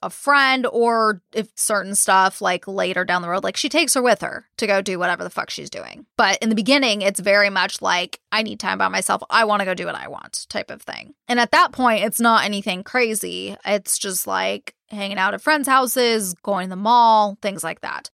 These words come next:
But she does end up having a friend that she had met at a birthday party in two thousand and seven named Amy Huizenga. And Amy would end up watching Kaylee for free for her when she was working. And she had told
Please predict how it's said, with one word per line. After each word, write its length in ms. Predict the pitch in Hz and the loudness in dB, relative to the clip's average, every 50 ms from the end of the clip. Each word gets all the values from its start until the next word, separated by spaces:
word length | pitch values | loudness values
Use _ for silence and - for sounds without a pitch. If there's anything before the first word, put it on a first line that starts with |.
| _ _ | _ _
But 380 | 349 359 311 247 226 220 - - _ | 2 4 4 4 2 0 -2 -4 _
she 300 | - - - 277 262 240 | -6 -6 -4 -4 -6 -4
does 280 | 208 277 285 311 311 | -2 0 0 2 0
end 240 | - - 262 254 247 | 0 -2 -4 -2 0
up 180 | 240 233 226 - | 0 -2 -2 -2
having 280 | - 233 233 226 214 | -4 -4 -4 -4 -8
a 80 | 208 202 | -8 -10
friend 540 | - - - 285 277 247 208 196 196 202 202 | -10 -6 0 2 2 4 4 2 -2 -4 -8
that 240 | 185 180 208 - 185 | -4 -2 -2 -2 -2
she 220 | - - 247 233 | -4 -4 -4 -6
had 180 | 233 214 208 269 | -6 -8 -8 -4
met 260 | 220 196 190 185 - | 0 0 0 2 0
at 120 | - 196 196 | 0 -2 -2
a 100 | 190 202 | -4 -4
birthday 480 | 190 - 262 285 311 - 285 240 208 | -2 0 0 0 2 0 -2 -2 -2
party 560 | 208 - - 220 202 196 196 196 185 185 196 | -4 -4 -2 -2 0 0 -2 -2 -6 -6 -6
in 180 | - 196 196 196 | -6 -6 -6 -8
two 120 | - - | -8 -8
thousand 320 | - 190 175 170 - 175 180 | -6 -6 -6 -6 -6 -8 -10
and 100 | 180 196 | -8 -6
seven 460 | - - 302 311 294 262 247 240 233 220 - | -2 2 4 4 4 4 2 2 0 -2 -6
named 520 | - 214 202 202 202 202 196 202 202 - - _ _ - | -6 -4 -4 -2 -2 -4 -4 -6 -6 -6 -8 _ _ -2
Amy 500 | 233 233 240 240 240 240 233 233 226 220 - _ - | -2 0 0 0 0 0 0 0 -2 -4 -6 _ 0
Huizenga. 600 | 226 220 202 214 202 180 175 165 165 - - - - _ _ - | 0 2 2 2 0 0 -2 -4 -8 -8 -8 -10 -14 _ _ -4
And 500 | 240 240 240 240 233 233 233 226 208 214 - _ | -2 0 2 4 4 4 4 2 0 -2 -4 _
Amy 540 | 220 233 254 277 311 349 359 339 269 - - | -2 -2 -2 -2 -2 -4 -4 -6 -6 -6 -2
would 220 | 220 226 233 214 | 0 2 2 2
end 180 | 190 220 214 214 | 2 2 4 2
up 160 | 208 190 - | 2 2 2
watching 380 | 208 196 190 254 - 220 208 | 2 2 2 2 0 -4 -6
Kaylee 440 | - 214 196 196 196 202 196 185 208 | -4 -2 -2 -2 0 -2 -2 -4 -4
for 200 | - - 226 226 | -4 -2 -2 -2
free 280 | - - 208 190 175 180 | 0 0 0 0 0 -2
for 180 | - 202 196 | -2 -2 -2
her 300 | 214 190 190 196 226 262 - _ - | 0 0 2 2 0 0 -2 _ -6
when 360 | 247 214 220 214 202 202 214 | 0 0 2 2 2 2 0
she 200 | 214 - - 233 | 0 -2 -2 -2
was 320 | 208 208 202 196 202 - - _ _ - | 0 2 2 2 2 0 -6 _ _ 0
working. 500 | 196 196 185 - 190 190 196 233 262 - _ _ _ - | 0 0 0 0 -4 -4 -4 -6 -8 -12 _ _ _ -8
And 640 | 214 254 262 262 254 254 254 254 247 247 220 226 - - | -4 -2 0 2 4 4 4 4 2 0 -4 -6 -6 -6
she 600 | - - - - - - - 285 285 294 302 277 | -4 -4 -2 -2 -2 -2 -2 -2 -2 -2 -2 -2
had 180 | 285 320 262 | -4 -4 -4
told 480 | - - 240 240 226 214 214 214 214 | -4 -4 -2 0 2 2 2 0 -2